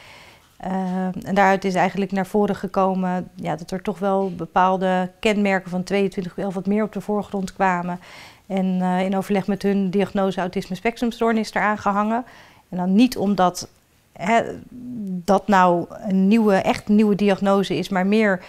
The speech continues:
dat kwam meer op de voorgrond in die coronaperiode, omdat er zoveel structuur wegviel en zoveel van je normale leven wegvalt.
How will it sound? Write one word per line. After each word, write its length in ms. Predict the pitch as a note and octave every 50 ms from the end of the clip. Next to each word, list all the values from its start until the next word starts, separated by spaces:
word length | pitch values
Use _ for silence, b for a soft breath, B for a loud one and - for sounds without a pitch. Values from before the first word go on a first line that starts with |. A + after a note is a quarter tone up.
| B B B B B
dat 160 | _ F3 F3+ -
kwam 320 | - G#3+ F#3+ G3 F#3+ F#3+
meer 180 | G#3 A#3 A#3+ A#3+
op 120 | A3+ A#3
de 60 | G3+
voorgrond 580 | F#3 - G#3+ A3 A3+ G#3+ - G3 G3 G3 F#3 -
in 100 | F#3 G3
die 100 | G3 F#3
coronaperiode, 880 | - F#3+ F3+ F3+ F3+ F3 E3+ E3+ - F3+ F3 E3+ E3+ E3+ E3+ E3 E3 D#3+
omdat 260 | E3+ F#3 - E3 -
er 80 | E3 F3
zoveel 600 | - G3 G#3+ A3+ A3 A3 G#3 G#3 G#3 G#3+ G3+ B B
structuur 520 | B - - - G#3 - - A3+ A3 G#3+ F#3
wegviel 640 | G3 F#3+ F#3 - - - G3+ F#3 F#3+ F#3 F3+ F3+
en 140 | F3+ F3 F#3
zoveel 460 | F3+ - F3+ F#3 G#3 - - A3 G#3+
van 140 | G3 - G#3
je 60 | G#3
normale 400 | G3+ G3 G3 G3 G3 G#3 G#3+ G#3
leven 340 | G3 G3 F#3+ G3 F#3 F#3+ F#3
wegvalt. 560 | F3 G3 F#3+ - - - F#3 E3+ E3+ E3+ -